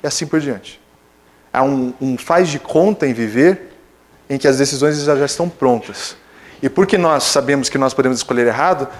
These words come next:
nós apelamos para o seguro e o confortável. Isso não quer dizer de maneira nenhuma que, não, que ninguém vá, por exemplo, ter,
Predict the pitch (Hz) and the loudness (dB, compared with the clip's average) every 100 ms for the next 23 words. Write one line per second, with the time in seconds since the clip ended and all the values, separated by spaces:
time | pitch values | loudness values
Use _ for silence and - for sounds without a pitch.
0 | - - 139 139 - - 143 160 139 139 | -20 -6 -2 0 -2 -4 -2 2 4 4
1 | 139 - 143 139 139 - 127 123 131 131 | 2 0 2 2 0 -4 -4 -4 -2 -2
2 | 131 - - - 156 147 143 135 120 95 | -4 -8 -20 -4 -4 -2 -4 -2 0 0
3 | - - - - - - - - - - | -4 -20 -20 -20 -20 -20 -20 -20 -20 -20
4 | - - - - 170 190 - 180 170 240 | -20 -20 -20 -8 0 0 2 2 4 4
5 | 226 151 131 151 170 147 160 160 139 196 | 4 4 4 4 4 4 4 4 2 2
6 | 190 - 151 143 131 139 139 139 139 135 | 2 0 2 2 2 0 0 2 2 2
7 | 135 139 135 135 147 151 | 2 2 0 0 4 4